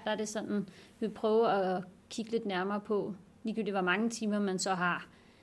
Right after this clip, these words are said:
hvordan får vi så udnyttet dem, der er, og nogen er måske timer, der kommer ind og er med i en periode, en afgrænset periode, og nogen er måske timer,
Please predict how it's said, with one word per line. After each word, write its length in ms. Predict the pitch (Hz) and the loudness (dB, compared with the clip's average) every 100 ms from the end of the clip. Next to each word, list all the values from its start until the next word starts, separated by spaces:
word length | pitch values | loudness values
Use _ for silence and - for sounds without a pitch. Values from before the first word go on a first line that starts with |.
| - - | -20 -10
hvordan 320 | - 185 196 185 | -4 0 0 0
får 120 | 214 | 0
vi 100 | 190 | 0
så 140 | 208 | 0
udnyttet 600 | 196 208 220 208 190 180 180 | 0 2 2 2 2 0 0
dem, 200 | 190 185 | 0 2
der 80 | 190 | 2
er, 280 | 165 165 185 | 0 -2 -4
og 180 | - | -2
nogen 520 | 190 208 233 269 269 - | 0 2 4 4 2 2
er 140 | 220 | 0
måske 520 | 202 190 - 214 - | 2 0 -2 -4 -4
timer, 360 | - 214 208 214 | -4 0 2 2
der 100 | 208 | 0
kommer 260 | 208 180 185 | 0 0 0
ind 180 | 196 190 | -2 -2
og 100 | 190 | 0
er 260 | 175 180 | 0 0
med 300 | 180 185 196 - | 0 0 -2 -2
i 60 | |
en 160 | 196 180 | -2 0
periode, 520 | 190 170 160 175 277 - | 0 0 0 -2 -4 -6
en 100 | 202 185 | -4 0
afgrænset 580 | 180 185 175 220 226 | 0 -2 -8 -6 -4
periode, 440 | 208 202 196 233 277 - - - - | 0 0 2 0 -2 -8 -20 -20 -2
og 140 | 220 | 2
nogen 400 | 208 208 233 233 - - | 2 2 0 -2 -8 -4
er 60 | 214 | -2
måske 300 | 208 202 220 | -2 -2 -4
timer, 380 | - 214 208 | -2 -2 -2